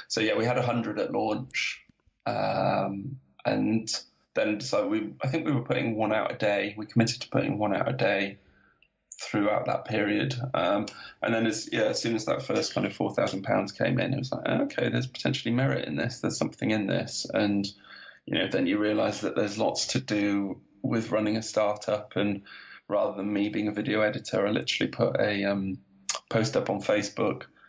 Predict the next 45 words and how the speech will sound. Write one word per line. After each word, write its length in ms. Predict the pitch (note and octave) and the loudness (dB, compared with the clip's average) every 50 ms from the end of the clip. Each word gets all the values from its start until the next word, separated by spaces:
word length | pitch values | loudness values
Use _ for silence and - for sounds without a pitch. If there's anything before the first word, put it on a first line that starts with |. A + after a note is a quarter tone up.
| - - - - _ | -20 -20 -20 -20 _
saying, 220 | - - - A2 | -4 0 0 2
"Has 120 | G#2 G2+ G#2+ | 2 2 2
anybody, 680 | G#2+ G#2 G#2 G#2 G#2 G#2 G#2+ G#2 G2+ G2+ G2+ G2+ B2+ C3 - - - | 0 2 2 0 2 2 2 2 2 0 0 -2 -4 -8 -8 -4 -2
anybody 300 | A2 A2 G#2+ G2+ - G2+ | -2 0 0 0 0 2
wanna 180 | G#2 G#2+ G#2+ | 2 0 0
come 160 | A2 - - G#2+ | 0 0 0 0
and 80 | G#2+ | 2
do 120 | G#2 G#2 G#2 | 2 2 2
some 180 | - - G2+ | 2 0 0
work?" 320 | G2 G#2 G#2+ G#2 G2+ - - | 2 2 2 2 0 -2 -4
Again, 560 | - - - - A#2 - - - F#2 F#2+ G2 | -2 0 0 0 0 2 2 2 2 2 0
through 160 | - - G2 | 0 -2 -2
the 80 | F#2+ G#2 | 0 0
music 360 | G#2+ G#2+ G#2+ G#2 G2+ G2+ - | 2 2 2 2 0 -2 -2
channels, 600 | - - G2+ G#2 G2+ G#2 G#2+ G#2 - - - - _ _ _ - - | 0 0 2 2 2 2 0 -2 -4 -8 -10 -12 _ _ _ -4 -2
"Got 160 | A2 - - | 0 0 2
a 40 | F#2+ | 2
day's 260 | G2+ G#2 G2+ G2+ G2+ | 0 0 0 0 0
work 260 | G#2+ G#2 G#2 G2 - | 0 0 0 0 -2
tomorrow. 240 | - - A2 G#2 G2+ | -2 -2 0 0 0
Does 100 | G2+ G#2+ | 0 0
anyone 220 | G2+ G#2 G2+ G2+ | 0 2 2 0
wanna 100 | G2 G2+ | 0 0
come 200 | - - G#2+ G#2 | 0 0 2 2
in?" 240 | G#2 G#2 G2+ G2 - - - - - - - - - - - - - | 2 2 2 0 -4 -8 -12 -10 -10 -8 -8 -8 -10 -10 -12 -6 -2
And, 240 | - G#2+ G#2 G#2+ G#2 | 0 0 2 2 2
uh, 200 | G2+ G2+ G#2 A#2 A#2 | 2 2 2 2 2
and 100 | G#2+ A2 | 2 0
this 140 | G#2+ - | 0 0
chap, 220 | - - A2+ - - | 0 0 0 0 0
Rory, 520 | G#2+ A2+ A2+ A2+ A2 A2 A2 A2 G#2+ - - - - - - | 0 2 2 2 2 2 2 0 -2 -4 -8 -18 -10 -4 -2
he 60 | A2+ | 0
was 80 | G2+ | 0
a 60 | G2+ G2 | 0 0
student, 600 | - - - A#2 A2+ A2+ A2 A2 A2+ - - - | 0 0 2 2 2 2 2 -2 -4 -4 -6 -8
said, 160 | - A2+ G#2+ | -6 -4 -2
"Oh, 160 | A2 A2 A2 | 0 0 0
I'd 80 | A2 - | 0 0
love 140 | A2 A2+ - | -2 -4 -4
to 80 | - | -4
come 120 | - A2 G#2 | -2 0 2
do 120 | F2 G2+ | 2 2
some 140 | - - A2 | 0 0 0
work." 300 | G#2 G#2 G2+ G#2 - - - - | 2 2 2 0 -2 -4 -10 -12
So 400 | - - - - G#2 G#2 G2+ G2+ | -8 -4 -2 0 2 2 0 -2